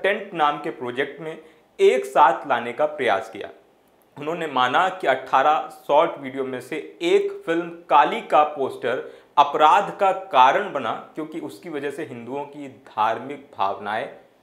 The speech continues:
आहत हुई हैं। उन्होंने अपने बयान में कहा, "संग्रहालय को इस बात का गहरा खेद है कि under the tent के अठारह लघु वीडियो में से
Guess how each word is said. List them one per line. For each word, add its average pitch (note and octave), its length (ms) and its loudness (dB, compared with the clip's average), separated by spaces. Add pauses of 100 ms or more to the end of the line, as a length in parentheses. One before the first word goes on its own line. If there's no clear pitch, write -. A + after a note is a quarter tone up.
(180)
आहत B2+ 360 4
हुई F#2+ 80 -14
हैं। E2 180 -20 (680)
उन्होंने C#3+ 300 -6
अपने C3 200 -4
बयान A2+ 340 -2
में A2 260 -10
कहा, C3+ 420 -2 (280)
"संग्रहालय D#3+ 640 4
को G3+ 220 0
इस - 240 -8
बात D3 360 4
का F3+ 120 2
गहरा D3 340 2
खेद D#3 380 -4
है F#3 260 -2
कि G3 160 -10
under C#3+ 360 -4
the D3+ 200 0
tent F3+ 400 -4 (580)
के E3 200 -2
अठारह D#3 540 4
लघु D#3+ 380 -2
वीडियो D#3 300 -4
में C3 160 -6
से C#3+ 480 -6